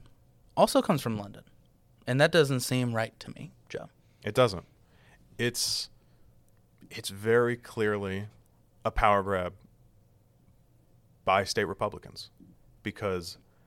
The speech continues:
Speaker 2: I think they are uncomfortable with the fact that they don't have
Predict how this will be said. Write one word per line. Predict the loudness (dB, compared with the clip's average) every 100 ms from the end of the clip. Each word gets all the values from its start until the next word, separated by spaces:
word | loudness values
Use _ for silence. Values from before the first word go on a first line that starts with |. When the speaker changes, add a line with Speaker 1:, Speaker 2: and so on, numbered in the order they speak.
| _ _ -20 -20 -20 -20 _
Speaker 2:
I | 0 0
think | 0 -6 -4
they | -2 0
are | 0 -4
uncomfortable | -8 -6 -6 -4 -8 -6 -6
with | -8
the | -10
fact | -8 -8 -8 -12 -20 -14 -8
that | -8 -8 -4
they | -2 -2
don't | -4 -6 -6
have | -6 -4 -2 -4